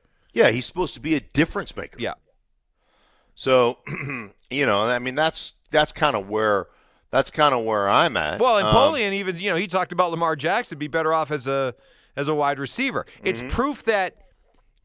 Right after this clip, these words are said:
Speaker 2: even the ones that do it better than most get their fair share wrong. So that, that tells you the ones that aren't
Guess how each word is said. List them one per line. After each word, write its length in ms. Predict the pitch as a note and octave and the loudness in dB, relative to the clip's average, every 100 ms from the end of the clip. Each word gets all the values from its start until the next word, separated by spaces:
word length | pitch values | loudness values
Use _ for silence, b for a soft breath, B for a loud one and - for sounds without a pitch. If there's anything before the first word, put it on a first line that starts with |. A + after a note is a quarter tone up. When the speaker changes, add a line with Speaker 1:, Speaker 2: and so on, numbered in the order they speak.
| _ | _
Speaker 2:
even 300 | A3 C4 C4+ | -2 -2 0
the 100 | A3 | -2
ones 380 | F#3+ G#3 G#3+ E3+ | 0 0 0 -2
that 160 | F3 A#2+ | -4 -2
do 220 | F#3 F#3 | -2 -2
it 180 | C3+ A2 | -4 -2
better 300 | F3 F#3+ E3 | 0 0 -4
than 180 | D#3 | -6
most 560 | D#3+ A3 D3+ - - - _ _ _ _ _ _ _ _ A2 F2+ | -2 0 -2 -8 -20 -20 _ _ _ _ _ _ _ _ -20 -2
get 220 | D#3+ D#3 _ _ _ _ _ | -2 -2 _ _ _ _ _
their 180 | - D#3 | -2 -2
fair 280 | D3 D#3+ C3+ | 0 -2 -2
share 320 | - C#3+ B2+ | -2 -2 -2
wrong. 440 | A#2+ C#3 C3 - - | 0 -2 -2 -6 -18
So 260 | - G3+ F3+ | -2 0 2
that, 340 | G3 G#3 _ | 0 -2 _
that 160 | F3+ F#3 | -2 0
tells 260 | F#3+ D#3 | -2 -2
you 200 | D#3+ D#3 | -4 -4
the 80 | D3 | -2
ones 240 | D#3 D#3 | -4 -4
that 160 | C#3 C3+ | -4 -4
aren't 280 | D3 A#3+ C#4+ | 0 0 0